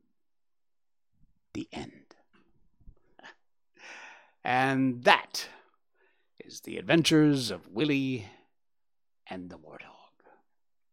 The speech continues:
That was fun. Hope you enjoyed that. If you'd like a copy, ebook or hard copy, you can get one. Order it from Amazon dot com. It's, uh, links in our show notes down below.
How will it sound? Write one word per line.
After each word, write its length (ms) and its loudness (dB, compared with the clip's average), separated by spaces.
That 140 -14
was 100 -12
fun. 240 -18
Hope 160 -4
you 60 -2
enjoyed 320 -10
that. 160 -20
If 160 0
you'd 100 4
like 180 6
a 40 -8
copy, 440 2
ebook 600 4
or 420 0
hard 260 -2
copy, 280 -6
you 120 -6
can 380 -12
get 180 -4
one. 280 0
Order 300 -2
it 120 -10
from 140 -10
Amazon 440 -4
dot 240 -6
com. 300 -8
It's, 240 -12
uh, 160 -14
links 260 -8
in 80 -8
our 140 -8
show 180 -6
notes 300 -8
down 180 -6
below. 280 -6